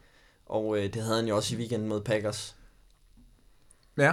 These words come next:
Speaker 2: og der er ikke noget scenarie, hvor du er bange for, at han har jo allerede været den ene kamp, hvor han ikke måtte spille i, var det, var det første quarter eller et eller andet, fordi han lige fik en, en lille intern straf der. For han var lidt for sent op til et eller andet, mener jeg. Altså, du er ikke bange for, at der kan ske et eller andet uden for banen, som lige pludselig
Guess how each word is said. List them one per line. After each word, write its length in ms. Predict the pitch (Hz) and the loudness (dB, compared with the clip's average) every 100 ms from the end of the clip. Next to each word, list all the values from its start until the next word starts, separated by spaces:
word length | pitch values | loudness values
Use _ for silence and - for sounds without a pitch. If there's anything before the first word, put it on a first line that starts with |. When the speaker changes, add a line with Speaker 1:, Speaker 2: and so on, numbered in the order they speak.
| - | 4
Speaker 2:
og 60 | 135 | 8
der 40 | |
er 40 | |
ikke 80 | 151 | 10
noget 100 | 175 | 10
scenarie, 360 | 170 160 151 156 | 10 12 12 12
hvor 100 | 139 | 12
du 120 | 131 | 10
er 40 | 127 | 12
bange 260 | 123 151 | 10 10
for, 180 | 131 131 | 10 12
at 140 | 113 | 12
han 100 | 123 | 10
har 100 | 131 | 10
jo 120 | 131 135 | 12 12
allerede 400 | 156 151 139 123 | 12 12 12 12
været 240 | 127 131 | 10 8
den 100 | 135 | 6
ene 140 | 147 | 6
kamp, 220 | 156 131 127 | 8 8 8
hvor 80 | |
han 320 | 123 117 110 - | 6 6 4 0
ikke 140 | 127 | 2
måtte 140 | 127 120 | 4 4
spille 340 | - 131 135 | 6 6 8
i, 100 | 120 | 8
var 80 | 110 | 6
det, 180 | 110 - | 6 2
var 60 | |
det 80 | 110 | 0
første 300 | 113 117 131 - | 4 2 2 0
quarter 260 | 110 107 123 | 2 4 4
eller 140 | 107 | 4
et 40 | 101 | 4
eller 120 | 104 | 4
andet, 140 | 104 | 0
fordi 280 | 104 110 110 110 | -2 -2 -2 0
han 140 | 107 | 0
lige 100 | 104 | 2
fik 140 | 117 107 | 0 -2
en, 220 | 104 101 165 | -2 -4 -4
en 80 | 120 | 0
lille 240 | 113 117 117 | 2 4 2
intern 320 | 123 - 104 | 2 4 2
straf 260 | - 110 110 - | 4 2 2 0
der. 160 | 113 - - _ - - - - | -2 -2 -10 _ -20 -20 -20 -20
For 100 | - | 0
han 100 | 131 | 4
var 100 | 117 | 4
lidt 120 | 110 107 | 4 0
for 80 | |
sent 260 | 101 120 110 | 0 0 0
op 120 | 101 | 0
til 100 | - | -2
et 40 | 110 | -2
eller 120 | 98 | 0
andet, 120 | 107 | 0
mener 180 | 110 113 | 0 -2
jeg. 100 | 117 117 - - - | -4 -8 -16 -12 -4
Altså, 160 | - | -2
du 80 | 120 | 2
er 40 | |
ikke 120 | 139 139 | 2 4
bange 220 | 123 139 | 4 6
for, 160 | 135 | 8
at 100 | 123 | 8
der 80 | 117 | 8
kan 100 | 117 | 2
ske 160 | - 151 | 2 6
et 80 | 151 | 8
eller 140 | 135 | 10
andet 120 | 127 | 8
uden 140 | 135 143 | 8 4
for 60 | |
banen, 300 | 127 123 139 | 4 4 4
som 160 | 131 120 | 4 4
lige 120 | 123 | 2
pludselig 400 | 127 127 117 113 | -2 -2 -2 -4